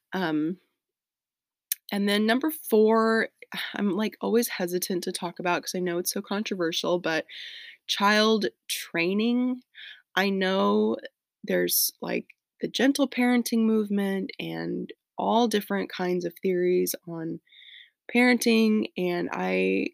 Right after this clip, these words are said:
am not gonna sit here and give parenting advice because, obviously, I only have,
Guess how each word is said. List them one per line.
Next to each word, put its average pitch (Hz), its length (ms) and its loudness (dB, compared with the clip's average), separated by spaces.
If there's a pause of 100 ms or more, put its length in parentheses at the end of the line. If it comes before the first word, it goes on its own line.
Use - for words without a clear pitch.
(140)
am 175 180 -4
not 175 280 -4
gonna 185 160 -2
sit - 220 -2
here 175 180 -2
and 170 80 -4
give 165 140 -4
parenting 302 420 4
advice 226 400 0
because, 180 360 -4 (140)
obviously, 180 580 -2 (260)
I 180 80 -4
only 180 220 -2
have, 170 300 -6